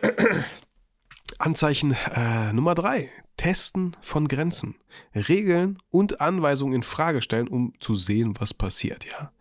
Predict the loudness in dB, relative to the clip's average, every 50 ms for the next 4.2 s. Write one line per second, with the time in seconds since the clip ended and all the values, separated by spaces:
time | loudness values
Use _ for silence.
0 | -20 -20 -14 -6 -4 -2 0 0 0 0 -2 -2 -4 -6 -2 -2 -2 -2 0 -2
1 | -4 -4 -4 -2 -2 0 0 -2 -4 -4 -4 -4 -4 -2 -2 -4 -4 -4 -4 -4
2 | -4 -4 -4 -4 -4 -4 -6 -8 -10 -12 -12 -12 -12 -12 -12 -6 -4 0 0 2
3 | 2 2 2 2 2 0 -2 -4 -6 -16 -20 -20 -20 -20 _ _ _ _ _ _
4 | _ -4 -4